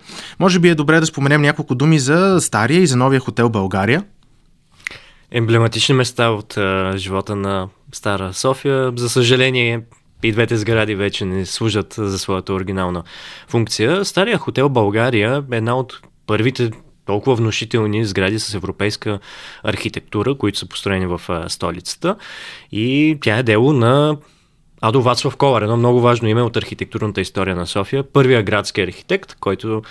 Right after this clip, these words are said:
Speaker 2: полага основите на модернизацията на, на София, разбира се, в онези много интересни времена веднага след Освобождението, когато София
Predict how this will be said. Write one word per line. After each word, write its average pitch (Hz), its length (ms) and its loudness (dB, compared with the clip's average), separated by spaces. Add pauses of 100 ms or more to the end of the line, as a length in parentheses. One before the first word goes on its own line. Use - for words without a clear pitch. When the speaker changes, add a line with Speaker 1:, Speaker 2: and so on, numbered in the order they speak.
(520)
Speaker 2:
полага 120 280 4
основите 117 640 2
на 117 680 0 (340)
модернизацията 107 800 -2
на, 92 320 -2
на 90 140 -6
София, 92 360 -4
разбира 95 320 -4
се, - 160 -4
в 95 240 -4
онези 101 360 -4 (480)
много 113 320 4
интересни 113 440 2
времена 104 320 0
веднага 95 340 -2
след 92 200 -4
Освобождението, 101 800 -4 (520)
когато 98 320 -2
София 104 360 -2